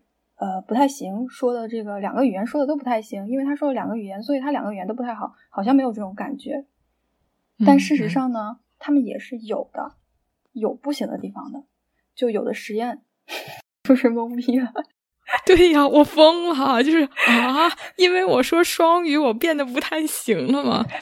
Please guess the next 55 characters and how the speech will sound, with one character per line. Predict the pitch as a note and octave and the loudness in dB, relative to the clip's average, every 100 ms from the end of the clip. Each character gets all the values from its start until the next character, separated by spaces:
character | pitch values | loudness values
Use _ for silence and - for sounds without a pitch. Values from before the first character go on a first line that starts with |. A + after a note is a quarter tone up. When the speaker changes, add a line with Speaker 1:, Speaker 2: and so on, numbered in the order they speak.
| - - A#4 G#3+ | 2 4 4 0
Speaker 2:
我， | |
我， | - | 4
我 | A3 | 4
确 | G#3+ D4+ | 4 2
实 | C4+ A3+ | 2 2
是 | B3 A#3+ | 2 2
有 | - | 2
的 | A3 | 0
时 | G#3 | 0
候 | G#3 G3 - _ _ _ _ _ _ | 2 0 -2 _ _ _ _ _ _
中 | - B3 A#3+ | 6 6 6
文 | A3 A#3+ | 2 -2
说 | - A3 | 0 0
的 | G#3 | 2
有 | F3+ | 2
点 | G3+ - | 0 0
着 | - E3+ F3+ | 0 0 0
急， | - A3 G3 - | -4 -8 -8 -4
就 | - G3+ | 0 2
是， | G3 F#3 - _ _ - | 2 -2 -10 _ _ 2
就 | C4 | 6
有 | A#3 | 8
的 | G3 | 6
时 | |
候 | G#3+ | 4
想 | A3 A3 - | 4 2 2
不 | |
出 | F#3+ A3+ | -4 -2
来 | G#3 F#3 | 0 0
中 | G#3+ A3 | 2 2
文 | F#3+ G3 | 2 -2
词， | - - D2 | -4 -8 -6
或 | F#3+ G3+ | -2 0
者 | E3 | 0
是， | F#3 F#3 F#3 - | -2 -4 -4 -2
尤 | F#3+ G3 | -2 -2
其 | - G3+ | -4 -4
是， | G3+ G3 F#3 F3+ _ _ _ _ _ _ _ _ | -2 -2 -2 -4 _ _ _ _ _ _ _ _
对， | G#3 F#3+ - | 0 0 -2
就 | A3+ A3 - | 2 2 4
可 | G3+ | 2
能 | F3+ | 4
在 | A3 | 2
这 | A#3 C4 | 4 2
边 | A#3 A3 | 2 2
的 | G#3+ | 0
环 | E3 D#3+ | -4 -4
境 | G#3 G3+ | -2 0
中， | G3 F#3+ | 0 0
大 | G#3+ F#3+ | 0 0
家 | F#3+ | 0
也 | G3+ - | -2 -2
都 | F#3+ | -4
比 | F#3+ F#3+ | -4 -8
较， | - - E3 E3 | -6 -6 -4 -4